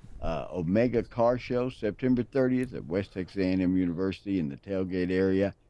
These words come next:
They'll be taking on the Western Oregon Wolves. You can sign up your car today. Spots are limited, so you better get in there.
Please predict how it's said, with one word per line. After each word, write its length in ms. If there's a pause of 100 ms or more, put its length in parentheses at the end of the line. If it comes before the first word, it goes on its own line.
(140)
They'll 120
be 140
taking 360
on 180
the 100
Western 640
Oregon 560
Wolves. 560 (220)
You 80
can 100
sign 300
up 120
your 120
car 260
today. 600
Spots 360
are 60
limited, 420
so 60
you 60
better 240
get 200
in 180
there. 300